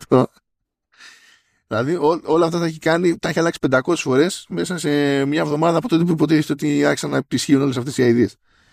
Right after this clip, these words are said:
Τέλος πάντων, ε, και μιας και λέω για δασμούς και λοιπές χαζομάρες, ε, είπαμε την περασμένη φορά ότι πεταχτήκανε μερικοί, ε,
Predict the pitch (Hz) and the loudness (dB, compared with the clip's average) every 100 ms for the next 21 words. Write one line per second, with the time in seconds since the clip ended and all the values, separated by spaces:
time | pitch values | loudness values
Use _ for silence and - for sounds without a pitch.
0 | _ _ _ _ _ _ - 165 - 135 | _ _ _ _ _ _ 0 0 2 2
1 | 151 214 _ _ _ - - _ _ _ | 2 -4 _ _ _ -20 -20 _ _ _
2 | _ _ - - 151 120 107 - 135 175 | _ _ -20 -8 -2 -2 -2 -6 -4 -2
3 | - 156 147 127 113 104 92 113 107 - | 2 2 2 2 -2 -2 -4 -2 -2 -2
4 | 85 85 90 95 90 90 95 - 104 - | -4 -4 -8 -10 -10 -10 -12 0 0 0
5 | 90 104 202 - _ - - - _ _ | -2 0 0 -6 _ -20 -20 -20 _ _
6 | _ _ _ _ - 110 107 95 - _ | _ _ _ _ -4 0 2 0 -6 _
7 | _ _ _ _ 226 - 127 107 139 _ | _ _ _ _ -2 2 2 2 -4 _
8 | _ _ _ _ 107 117 107 127 123 107 | _ _ _ _ 0 0 2 0 -2 0
9 | 104 113 160 _ 117 - 107 104 101 107 | 0 0 -4 _ -4 0 0 2 0 -4
10 | - - - 170 131 113 98 92 85 82 | -8 -12 -2 0 2 2 2 0 -2 -4
11 | 80 - - 98 98 104 139 127 113 95 | -8 -10 -10 -2 -2 0 0 2 2 2
12 | 92 90 90 120 98 107 _ - - | -2 -4 -8 -12 -16 -20 _ -20 -8